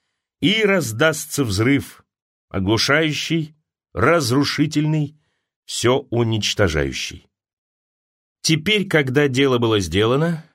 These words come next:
Герреро вздохнул с облегчением и закурил сигарету. Он криво усмехнулся, подумав о том, насколько более сложной представляют себе бомбу люди, в том числе и сочинители детективных историй.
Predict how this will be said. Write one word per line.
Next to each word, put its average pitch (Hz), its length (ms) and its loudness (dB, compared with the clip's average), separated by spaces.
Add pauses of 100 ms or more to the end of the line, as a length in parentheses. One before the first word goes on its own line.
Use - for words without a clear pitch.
(140)
Герреро 185 580 0
вздохнул 120 640 0
с - 120 -6
облегчением 165 800 0 (100)
и 156 140 0
закурил 120 580 0
сигарету. 73 720 -8 (960)
Он 175 200 2
криво 165 280 2
усмехнулся, 147 720 0
подумав 104 480 0
о 98 60 0
том, 131 200 0
насколько 120 420 0
более 127 320 2
сложной 87 800 0
представляют 98 640 2
себе 104 220 0
бомбу 92 440 2
люди, 110 340 0
в - 60 -8
том 143 160 0
числе 135 300 0
и 123 40 0
сочинители 117 680 0
детективных 104 760 -2
историй. 78 640 -4